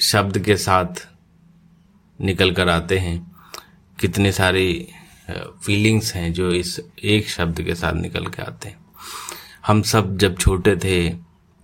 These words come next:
या हमारे, अ, वालिद या हमारी अपनी औलादें, हमारे बच्चे, हर जगह वो काम करता है, है ना? मैं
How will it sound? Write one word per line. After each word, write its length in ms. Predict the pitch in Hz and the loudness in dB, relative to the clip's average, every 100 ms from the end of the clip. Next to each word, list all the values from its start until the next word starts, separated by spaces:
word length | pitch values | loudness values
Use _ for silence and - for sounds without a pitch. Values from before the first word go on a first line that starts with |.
| _ _ _ _ - - | _ _ _ _ -14 0
या 160 | 113 110 | 4 4
हमारे, 600 | 95 95 98 98 92 87 - - - | 4 2 2 2 0 -4 -16 -12 -4
अ, 40 | |
वालिद 720 | 82 80 82 90 95 95 85 - _ - - _ | -2 0 2 4 4 0 -4 -14 _ -20 -20 _
या 140 | 104 101 | 2 2
हमारी 420 | 101 101 101 98 | 4 2 2 0
अपनी 460 | 87 92 95 92 - - - _ - | -2 0 0 0 -6 -14 -18 _ -2
औलादें, 540 | 98 95 92 90 95 | 2 4 2 2 0
हमारे 320 | 90 87 87 | 0 2 2
बच्चे, 640 | 87 85 - 101 90 85 - - - - - - - - - - - - | 2 -2 0 2 2 -2 -10 -20 -20 -20 -14 -14 -14 -20 -20 -20 -20 -12
हर 200 | - 139 | 0 2
जगह 360 | 127 131 135 147 | 4 4 4 2
वो 160 | 135 | 0
काम 320 | 113 110 110 104 | 2 2 4 2
करता 360 | 98 92 101 | 0 0 -2
है, 380 | 87 82 - - _ - - - - | -2 -4 -8 -18 _ -20 -20 -20 -4
है 100 | 95 | 0
ना? 240 | 110 110 - _ - - - - - | 2 0 -6 _ -20 -20 -20 -20 0
मैं 440 | 101 110 101 73 | 2 4 2 -4